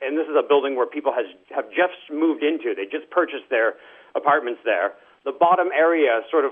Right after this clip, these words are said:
collapsed and crumbled, and the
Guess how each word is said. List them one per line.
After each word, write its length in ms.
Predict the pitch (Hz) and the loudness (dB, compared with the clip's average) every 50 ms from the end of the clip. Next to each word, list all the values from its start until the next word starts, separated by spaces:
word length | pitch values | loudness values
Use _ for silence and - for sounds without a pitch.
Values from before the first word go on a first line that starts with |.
| - - | -4 -6
collapsed 640 | - 156 143 131 139 156 147 143 - - - - - | -2 -2 0 2 2 2 2 0 -2 -6 -12 -16 -12
and 240 | 113 110 110 107 - | -10 -10 -10 -12 -12
crumbled, 640 | - - 139 147 156 143 135 110 92 92 101 - - - _ _ _ _ _ _ | -2 0 0 0 2 2 2 2 2 0 -4 -6 -12 -20 _ _ _ _ _ _
and 460 | 147 151 - 208 170 156 156 151 143 147 | -4 0 0 0 0 2 0 -2 -2 -4
the 100 | 147 | -6